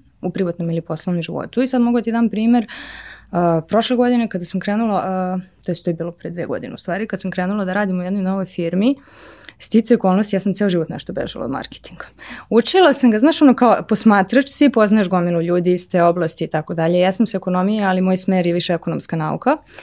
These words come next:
ekonomska analiza i politika je u stvari u pitanju smer.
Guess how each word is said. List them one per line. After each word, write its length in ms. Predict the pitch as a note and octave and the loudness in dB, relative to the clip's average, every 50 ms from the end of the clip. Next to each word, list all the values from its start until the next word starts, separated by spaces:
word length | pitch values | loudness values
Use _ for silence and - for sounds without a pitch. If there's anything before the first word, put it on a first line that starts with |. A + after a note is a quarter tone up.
| - - - - | -20 -20 -6 -4
ekonomska 420 | G#3 - - E3+ D#3+ D#3 - - | -4 -2 -2 -2 -4 -4 -4 -4
analiza 300 | E3+ E3 E3 E3 E3 D#3+ | -2 0 0 0 0 -2
i 40 | D#3+ | -4
politika 460 | - - D#3+ D#3 D#3 - - - - | -4 -4 -6 -6 -6 -8 -10 -10 -12
je 20 | E3 | -12
u 40 | |
stvari 240 | - - - - E3 | -12 -10 -10 -10 -10
u 40 | E3 | -10
pitanju 320 | - F3 - - E3+ E3+ | -10 -8 -6 -6 -6 -6
smer. 320 | - - - D#3 F3 A#3 | -6 -6 -4 -2 -2 -4